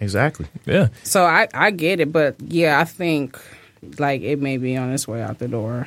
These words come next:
Speaker 2: And the interesting thing, too, is that the younger generations are watching less and less television, period.
Speaker 3: Mm-hmm.
Speaker 2: Um, and so, again, again, we're more selective with our, our what we tune into. Um, again, we watch our Netflixes, our Hulus,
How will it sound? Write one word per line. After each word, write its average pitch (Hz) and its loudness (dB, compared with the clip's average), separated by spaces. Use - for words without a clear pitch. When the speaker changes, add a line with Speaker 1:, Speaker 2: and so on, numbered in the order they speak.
Speaker 2:
And 120 0
the 117 0
interesting 127 0
thing, 123 2
too, 113 2
is 101 0
that 98 -4
the 104 -4
younger 113 2
generations 104 0
are 104 -4
watching 104 -2
less 98 4
and 98 4
less 92 -4
television, 107 4
period. 98 2
Speaker 3:
Mm-hmm. 147 -4
Speaker 2:
Um, 95 4
and 107 0
so, 110 0
again, 117 0
again, 110 0
we're 107 2
more 107 2
selective 104 0
with 101 -2
our, 95 0
our 98 -4
what 110 0
we 107 4
tune 110 4
into. 98 2
Um, 95 -2
again, 101 2
we 98 2
watch 98 0
our 92 0
Netflixes, 95 -2
our 90 -4
Hulus, 95 -2